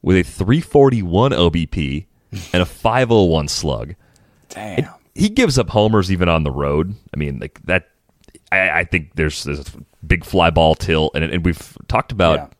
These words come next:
Speaker 2: Yeah.
Speaker 1: Anaheim being a park that prior to, I think it was last season, they lowered the fence in right field and moved it in, if I'm not mistaken, or maybe it was even two years ago now, but
Speaker 2: They,
Speaker 1: that
Speaker 2: they,
Speaker 1: was
Speaker 2: they redrew,
Speaker 1: one change.
Speaker 2: they redrew the line in right field, uh, made it easier to hit it out to right field.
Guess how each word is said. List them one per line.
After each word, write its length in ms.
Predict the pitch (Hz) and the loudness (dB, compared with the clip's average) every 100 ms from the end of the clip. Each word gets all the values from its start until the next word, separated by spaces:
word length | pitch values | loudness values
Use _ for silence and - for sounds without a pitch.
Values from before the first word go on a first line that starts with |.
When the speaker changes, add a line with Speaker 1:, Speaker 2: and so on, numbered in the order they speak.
| _ | _
Speaker 2:
Yeah. 80 | 95 | -2
Speaker 1:
Anaheim 340 | 101 92 87 | 0 0 0
being 140 | 82 78 | 0 -4
a 60 | |
park 360 | - 78 76 - | -4 0 0 -2
that 200 | 73 - | -6 -6
prior 360 | - 80 78 76 | -2 0 2 0
to, 160 | 78 | -2
I 80 | 73 | -2
think 100 | 82 | -2
it 40 | 71 | -4
was 160 | 73 | -6
last 360 | 78 80 92 - | -2 0 0 -2
season, 400 | 76 69 73 69 _ _ _ _ _ _ | -8 -8 -10 -12 _ _ _ _ _ _
they 120 | - 78 | -6 -4
lowered 600 | 82 90 117 127 127 120 - - | 2 4 6 6 4 0 -6 -8
the 80 | - | -6
fence 340 | - 123 120 | -2 -4 -2
in 100 | 120 | 0
right 200 | 113 113 | 2 0
field 320 | - 110 110 | 0 2 2
and 140 | 85 78 | 2 -2
moved 320 | 82 98 82 | 2 0 0
it 140 | 85 _ - | -6 _ -6
in, 380 | 90 104 131 - - | -4 -4 -6 -10 -8
if 140 | - | -4
I'm 80 | 117 | -2
not 180 | 123 - | -2 -4
mistaken, 500 | - 127 127 127 107 | -4 0 0 -2 -2
or 40 | |
maybe 140 | 92 | -2
it 20 | 90 | -2
was 80 | |
even 120 | 73 71 | -4 -6
two 180 | - | -2
years 240 | 87 71 69 | 0 -2 -4
ago 200 | 65 67 | -6 -6
now, 280 | 67 65 67 | -4 -6 -2
but 80 | |
Speaker 2:
They, 80 | 143 | 0
Speaker 1:
that 160 | - 156 | 0 0
Speaker 2:
they, 60 | |
Speaker 1:
was 160 | 160 127 | 0 0
Speaker 2:
they 100 | 147 | -2
redrew, 320 | 139 160 143 | 0 -2 0
Speaker 1:
one 140 | 113 127 | 2 0
change. 480 | 120 64 57 - - _ _ | -4 -6 -10 -14 -20 _ _
Speaker 2:
they 120 | - 123 | -6 -2
redrew 360 | 151 131 131 | -2 0 -2
the 100 | 107 | -2
line 500 | 104 101 101 98 95 - | -4 -4 -6 -10 -14 -14
in 140 | 98 | -10
right 220 | 98 92 | -8 -8
field, 320 | 92 95 92 92 _ _ _ _ _ _ _ _ 92 | -8 -8 -10 -16 _ _ _ _ _ _ _ _ -16
uh, 300 | 87 87 85 | -10 -10 -10
made 280 | 87 92 90 | -12 -10 -8
it 120 | 87 | -8
easier 300 | 90 92 92 | -10 -8 -10
to 60 | |
hit 160 | 85 90 | -8 -10
it 100 | 80 | -8
out 180 | 82 82 | -10 -10
to 100 | 92 | -14
right 120 | - | -14
field. 220 | - - | -16 -20